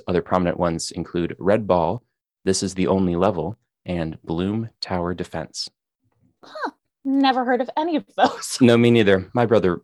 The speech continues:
Speaker 1: wrote that question. Perhaps you'll
Speaker 2: Ah.
Speaker 1: not be shocked to hear that. Um,
Speaker 2: Thanks, Mason. <laughs>
Speaker 1: Yep. He started, 'cause he was over here last night, hence why I took him to the airport this morning. And he was reading me his questions,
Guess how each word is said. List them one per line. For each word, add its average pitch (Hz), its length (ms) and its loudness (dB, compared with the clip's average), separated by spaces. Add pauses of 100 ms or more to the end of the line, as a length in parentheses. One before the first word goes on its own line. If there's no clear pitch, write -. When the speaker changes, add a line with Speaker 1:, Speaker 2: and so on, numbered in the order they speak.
(120)
Speaker 1:
wrote 95 180 2
that 87 160 2
question. 95 520 -2
Perhaps 82 380 -4
you'll 85 140 2
Speaker 2:
Ah. 101 260 2
Speaker 1:
not 92 260 2
be 90 100 0
shocked - 360 0
to 82 220 -2 (100)
hear 85 220 -2
that. 78 260 -2 (500)
Um, 175 120 0
Speaker 2:
Thanks, 233 200 2
Mason. 226 340 -2 (160)
<laughs> - 140 -18
Speaker 1:
Yep. 92 240 2 (720)
He 151 120 0
started, 139 480 0
'cause - 300 -4
he 110 200 -4
was 95 180 -2
over 87 180 2
here 85 180 -2
last 76 320 -2
night, 80 180 -2
hence 82 280 -8
why 76 180 -4
I 76 60 -10
took - 220 -8
him - 100 -16
to - 120 -14
the 78 120 -6
airport 85 360 -4
this - 160 -10
morning. 76 260 -8 (720)
And 101 140 0
he 104 120 2
was 95 180 -2
reading 101 260 2
me 92 120 2
his 90 200 -4
questions, - 680 -4